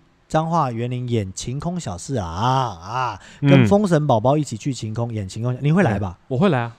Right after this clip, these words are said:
Speaker 1: 啊，老王是饰演晴爷爷，
Speaker 2: 晴爷爷。
Speaker 1: 我是饰演台-
Speaker 2: 导演。
Speaker 1: 台下睡。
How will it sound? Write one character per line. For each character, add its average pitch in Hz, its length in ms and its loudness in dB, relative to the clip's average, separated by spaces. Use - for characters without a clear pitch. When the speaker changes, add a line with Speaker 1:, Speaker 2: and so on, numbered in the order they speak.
Speaker 1:
啊， 98 260 -8
老 117 140 0
王 160 160 2
是 202 100 0
饰 196 200 4
演 120 160 4
晴 127 220 -4
爷 156 220 8
爷， 151 80 8
Speaker 2:
晴 135 160 6
爷 139 200 8
爷。 120 180 2
Speaker 1:
我 117 120 -4
是 156 160 -2
饰 151 280 0
演 98 240 0
台- 117 100 2
Speaker 2:
导 120 100 8
演。 113 200 4
Speaker 1:
台 117 160 -2
下 139 160 2
睡。 123 240 2